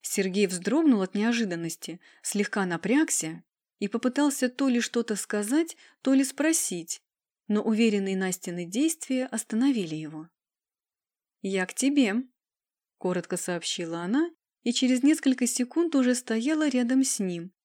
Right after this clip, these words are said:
подставляя тело щекотливым брызгам воды. Эту ночь они провели очень бурно, и Настина выходка с совместным душем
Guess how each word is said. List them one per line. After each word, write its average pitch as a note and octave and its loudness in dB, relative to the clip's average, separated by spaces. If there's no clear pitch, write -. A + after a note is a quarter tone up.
подставляя E3+ -4
тело C4+ 2
щекотливым C4 2
брызгам G3 -2
воды. F#3+ -2
Эту G#3 0
ночь A#3+ 2
они C4 6
провели G#3+ 0
очень B3 0
бурно, E3 -6
и F#3+ 0
Настина G3+ 0
выходка G3+ 0
с E3+ -6
совместным F3 -6
душем F#3+ -2